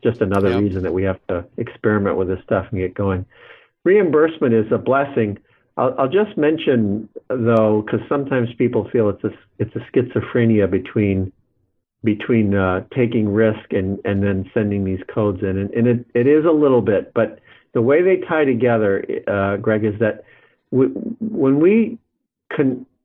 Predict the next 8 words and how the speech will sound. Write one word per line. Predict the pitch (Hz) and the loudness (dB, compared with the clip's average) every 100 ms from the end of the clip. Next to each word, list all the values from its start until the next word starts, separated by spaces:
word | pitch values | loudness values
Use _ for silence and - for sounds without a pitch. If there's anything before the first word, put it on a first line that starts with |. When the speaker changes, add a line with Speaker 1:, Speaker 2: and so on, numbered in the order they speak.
| _ | _
Speaker 1:
uh, | 127 117 | -4 -2
conceived | 123 - 175 165 127 | -4 -2 2 2 2
of | 120 | 2
these | 110 110 | 2 0
risk | 104 123 127 | 2 0 -2
contracts, | - 113 101 - 101 95 90 - | -4 -2 -2 -2 -2 -2 -4 -10
we | 226 123 | -4 -4
never, | 131 143 175 170 160 143 139 | -2 -2 -2 2 2 2 -2